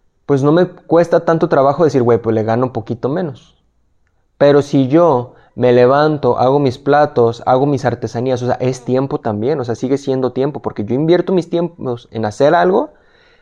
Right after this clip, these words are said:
para que tú no me quieras pagar mi tiempo. Es como que, güey, es lo mismo, nada más que lo estamos transformando diferente. Entonces, en estas personas yo sí veo muy mal el regateo. Veo personas a veces en el centro que, bueno, en el centro de Guadalajara que, "Ay, que, ¿cuánto por esta pulserita?". Es menos y, güey,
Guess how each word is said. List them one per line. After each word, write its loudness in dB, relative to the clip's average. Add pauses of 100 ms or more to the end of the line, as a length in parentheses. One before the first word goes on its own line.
(120)
para 0
que -2
tú -2
no 2
me 2
quieras 2
pagar 0
mi -2
tiempo. -2
Es -8
como -6
que, -8
güey, -2
es 0
lo 2
mismo, 2
nada 0
más 0
que -2
lo 0
estamos -6
transformando -6
diferente. -8 (460)
Entonces, 2
en 2
estas -2
personas 0
yo 2
sí -2
veo 2
muy 0
mal 0
el 0
regateo. -2
Veo 0
personas -2
a -2
veces -4
en -2
el -4
centro -2
que, -6
bueno, -2
en -2
el -4
centro -2
de 2
Guadalajara 0
que, -10 (400)
"Ay, -12
que, -2
¿cuánto -6
por -2
esta -4
pulserita?". -4
Es -2
menos 0
y, -2
güey, 0